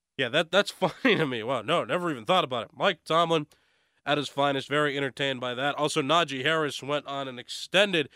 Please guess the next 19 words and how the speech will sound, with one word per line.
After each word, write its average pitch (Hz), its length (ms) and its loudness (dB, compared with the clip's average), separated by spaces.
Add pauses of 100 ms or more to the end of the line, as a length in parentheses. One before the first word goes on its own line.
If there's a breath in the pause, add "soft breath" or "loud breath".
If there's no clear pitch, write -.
(220 soft breath)
had 269 200 8
an 214 60 -2
extended 180 400 2
conversation 156 840 2
with 143 260 -4 (800)
members 165 400 2
of 151 160 -6
the 139 80 -4
media 151 520 2
about 135 480 0
the 131 80 -8
running 143 320 2
back 139 220 0
situation, 135 680 -4
which, 131 280 -8
you 127 100 -16
know, 120 100 -10
I 131 120 -6
just 127 220 -16